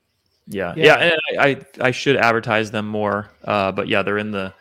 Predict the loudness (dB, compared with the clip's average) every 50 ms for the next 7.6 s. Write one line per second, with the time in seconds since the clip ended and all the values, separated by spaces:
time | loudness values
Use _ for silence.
0 | _ _ _ _ _ _ _ _ _ -20 -20 -20 _ _ -4 -4 -2 0 0 0
1 | -2 -2 -4 -6 -6 -4 -4 -6 -6 -6 -6 -6 -6 -6 -8 -8 -8 -8 -8 -8
2 | -8 -10 -10 -12 -12 -12 -10 -8 -8 -8 -10 -10 -10 -10 -10 -10 -10 -12 -14 -14
3 | -18 -20 -20 _ -18 -18 -18 -16 -14 -14 -12 -12 -12 -12 -16 _ _ _ _ _
4 | _ _ _ -16 -14 -12 -12 -12 -12 -14 -14 -16 -16 -18 -18 -16 -16 -16 -18 -18
5 | -18 -18 -16 -14 -16 -16 -18 _ _ _ _ _ _ _ _ _ -20 -18 -18 -18
6 | -20 _ _ _ _ _ _ _ _ _ _ _ _ _ _ _ _ _ _ _
7 | _ -14 -12 -10 -10 -8 -8 -8 -8 -10 -12